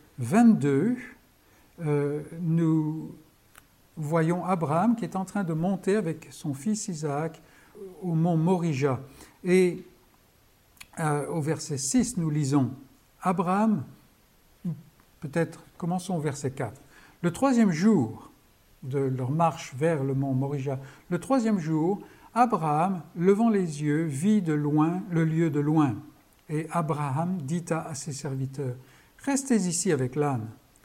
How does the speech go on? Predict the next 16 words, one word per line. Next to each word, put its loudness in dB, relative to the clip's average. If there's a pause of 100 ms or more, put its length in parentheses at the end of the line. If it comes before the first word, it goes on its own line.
(200)
Moi 2
et -2
le 2
jeune 2
homme, 6 (460)
nous 2
irons 0
jusque-là -2 (300)
pour 0
adorer, 0 (520)
et 2
nous 2
reviendrons -2
auprès -6
de -4
vous. » 2